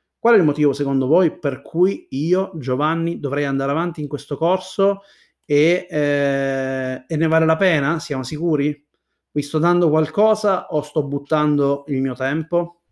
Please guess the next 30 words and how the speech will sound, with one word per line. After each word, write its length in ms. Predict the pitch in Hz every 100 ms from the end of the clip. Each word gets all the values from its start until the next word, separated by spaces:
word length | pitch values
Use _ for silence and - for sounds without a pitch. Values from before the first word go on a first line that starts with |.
| _
Non 180 | 165 190
voglio 220 | 180 156
buttarlo, 540 | 139 135 - 117 113
ragazzi, 360 | 113 117 117 -
il 100 | 120
tempo 260 | - 165 139
è 60 |
prezioso 800 | - 127 - 160 165 175 185 180 - _ _ -
ed 160 | 143
è 100 | 139
giusto 420 | 131 170 170 -
che 280 | 165 151 147
abbia 280 | - 139 135
un 60 | 139
valore, 300 | 131 120 113
un 80 | 123
valore 300 | 185 226 180
non 220 | 226 208
fisico. 440 | 208 190 - 147
A 60 | 135
me 100 | 165
non 140 | 180
mi 60 | 165
interessano 500 | 165 185 151 - 131
i 40 |
soldi, 400 | 127 120 113 113 _ _ _ _ -
a 60 |
me 100 | 143
mi 60 | 180
interessa 500 | 180 147 139 - 135